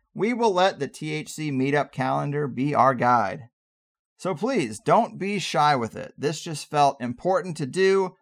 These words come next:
Let's come out of the conspiracy closet, support local businesses, and form bonds with the people we live near who are already up to speed on what the road ahead might look like. Mental health and community matter, and this is something that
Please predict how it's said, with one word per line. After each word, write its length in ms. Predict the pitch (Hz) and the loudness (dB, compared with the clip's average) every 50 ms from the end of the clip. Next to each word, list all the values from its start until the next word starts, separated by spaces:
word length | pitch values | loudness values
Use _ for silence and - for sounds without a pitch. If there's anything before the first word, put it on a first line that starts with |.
| _ - | _ -2
Let's 260 | - 202 240 247 - | 0 2 2 0 -2
come 220 | - - 170 151 | -4 -4 -2 2
out 180 | 165 190 220 233 | 6 6 6 6
of 60 | 214 | 4
the 80 | 208 196 | 2 -2
conspiracy 680 | - 190 170 151 - - 160 156 151 143 147 - 139 | -2 -4 -6 -6 -6 -4 -2 0 0 0 0 -2 -8
closet, 640 | 120 - - 139 120 117 120 113 113 120 113 - | -8 -4 0 2 4 4 4 2 0 -4 -6 -6
support 460 | - - 120 _ - 190 214 233 - | -10 -12 -12 _ 0 2 2 2 4
local 360 | 175 170 170 170 160 175 160 135 | 4 2 2 2 2 -2 -4 -4
businesses, 640 | 123 127 123 123 135 127 120 - - 127 123 120 | -2 -4 -4 -4 -4 -4 -6 -6 -6 -6 -6 -4
and 180 | 135 131 127 - | -4 -6 -6 -4
form 380 | - 180 190 208 220 202 170 | -4 -2 0 2 0 0 2
bonds 400 | 151 170 175 180 190 196 180 147 | 2 2 2 2 0 -2 -4 -8
with 100 | - - | -12 -12
the 100 | - 151 | -12 -12
people 420 | - - 190 190 190 180 190 170 151 | -10 -8 -8 -8 -8 -8 -8 -8 -6
we 120 | 143 139 | -8 -8
live 320 | 135 147 220 277 285 208 | -4 0 2 2 2 2
near 480 | 170 135 123 117 110 101 104 110 123 - _ _ _ _ | 0 -2 -2 -2 -2 -4 -6 -8 -8 -12 _ _ _ _
who 100 | - - | -2 2
are 160 | 135 131 127 - | 2 4 4 4
already 460 | 131 190 214 208 202 190 190 185 180 | 6 6 6 6 4 2 0 0 2
up 220 | - 165 175 - | 0 0 0 -2
to 100 | - 160 | -8 -10
speed 500 | - - - - 160 160 160 160 160 156 | -10 -10 -8 -4 -4 -2 -2 -2 -2 -2
on 240 | - 98 113 117 120 | -2 -2 -2 -2 0
what 220 | 123 135 143 143 | 0 0 -2 -2
the 80 | - 135 | -4 -4
road 240 | 123 123 131 147 139 | -2 0 0 2 0
ahead 320 | 131 113 120 131 135 123 | 0 0 2 2 2 2
might 260 | 120 123 123 127 - | 2 2 2 0 0
look 280 | - 123 113 110 - - | -2 -4 -4 -4 -6 -6
like. 420 | 104 98 87 - - - _ _ _ _ _ _ _ _ _ - | -8 -8 -8 -8 -10 -18 _ _ _ _ _ _ _ _ _ -8
Mental 380 | - 131 175 208 202 - 190 160 | -2 0 0 0 2 0 0 2
health 320 | 151 175 185 196 196 196 - | 4 6 6 4 4 2 -2
and 220 | - 143 139 131 | -4 -4 -2 -2
community 680 | - 139 147 160 185 214 214 202 190 180 170 156 139 - | -2 -4 -2 0 0 2 2 2 0 0 -2 -4 -4 -6
matter, 540 | 123 135 156 185 214 214 220 226 226 226 220 | -4 -2 0 2 2 2 4 4 4 2 2
and 260 | - - 123 127 139 | 0 -2 -4 -2 0
this 180 | 208 233 226 | 0 0 0
is 120 | 254 240 226 | -2 -6 -4
something 440 | - 247 247 240 233 247 240 233 226 | -2 -2 -2 -2 -4 -4 -2 0 2
that 260 | 233 233 226 233 | 2 2 0 0